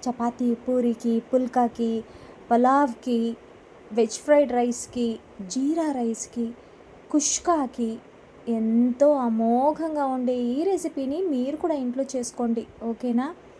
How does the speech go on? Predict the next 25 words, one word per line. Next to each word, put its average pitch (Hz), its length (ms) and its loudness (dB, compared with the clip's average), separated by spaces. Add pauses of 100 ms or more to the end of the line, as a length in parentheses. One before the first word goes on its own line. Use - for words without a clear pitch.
(440)
మీ 254 200 4
ఇంట్లో 247 260 4
పుట్నాల 294 520 -2
పప్పు 277 280 -2
పొడి 247 240 0
ఉంటే 254 480 0
చాలు, 262 460 0 (120)
లేకపోతే 220 640 -4
శనగిత్తనాల 247 520 -2
పొడి 226 220 -2
ఉంటే 226 360 -2
చాలు, 226 280 -4
ఇట్లాంటి 214 360 -6
రెసిపీస్ 240 480 -8
ఎన్నో 214 520 -2
చేసుకోవచ్చు. 240 580 -4 (460)
And 240 200 4 (240)
అలాంటి 226 460 -2
పొడులు 269 560 0
వాడడం 233 460 -2
వల్ల 233 280 -2 (100)
ఆరోగ్యానికి 240 720 -2
కూడా 233 160 -6
చాలా 262 680 -4
మంచిది. 254 440 -4